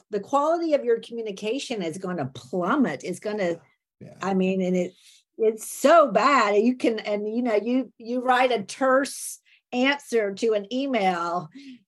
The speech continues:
Speaker 1: and then you realize you misunderstood or you were responding, you know, inappropriately because of some, because you're in too much of a hurry. It's really hard to recover from that. So yeah, if you're feeling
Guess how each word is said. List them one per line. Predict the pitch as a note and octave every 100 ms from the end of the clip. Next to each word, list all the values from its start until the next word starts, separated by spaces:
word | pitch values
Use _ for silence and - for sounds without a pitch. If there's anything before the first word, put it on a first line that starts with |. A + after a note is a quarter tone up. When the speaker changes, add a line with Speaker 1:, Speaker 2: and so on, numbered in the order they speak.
| _ -
Speaker 1:
and | G3
then | A#3 B3+
you | C4 B3
realize | B3+ C4 B3 A#3
you | A3+ A#3
misunderstood | B3 A#3+ B3 A3 A3 - C4 B3+ B3
or | A#3 G#3
you | A3+ A3+
were | A3
responding, | G#3+ G3+ - A#3 A#3 A#3+ A3+ A3+ G#3 G3+ F#3+ _
you | A3+ G#3
know, | G3 F#3+ F#3+
inappropriately | F#3+ A3 A3 G3+ A#3+ A#3+ A#3 G#3 A3
because | G#3 G3+ G#3 G#3
of | G#3+
some, | G3 G#3 G3
because | G3+ B3+
you're | A#3+ A#3+
in |
too | A3+ B3
much | B3
of | A3+
a | G3+
hurry. | F#3+ B3+ A#3 G3 F#3 G3 _ _ _ _ -
It's | A3 A3
really | F#3 G3 F#3+ F3+
hard | F#3+ F3 E3+
to | D3+
recover | E3 D3+ D3+ F3+ D3
from | C3+ C#3 C3+
that. | B2 B2 - -
So | - E3 D3+ C#3+ -
yeah, | F#3 E3
if | F#3
you're | G#3+
feeling | G3 B3 A#3+ A#3 A3 G#3+ G3+ F#3+